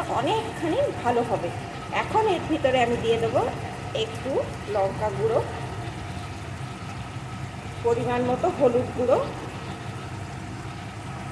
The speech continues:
স্বাদ অনুযায়ী লবণ।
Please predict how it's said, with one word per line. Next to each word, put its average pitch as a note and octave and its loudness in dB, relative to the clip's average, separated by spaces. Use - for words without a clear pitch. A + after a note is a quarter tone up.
স্বাদ A#3 2
অনুযায়ী C4 8
লবণ। A#3 8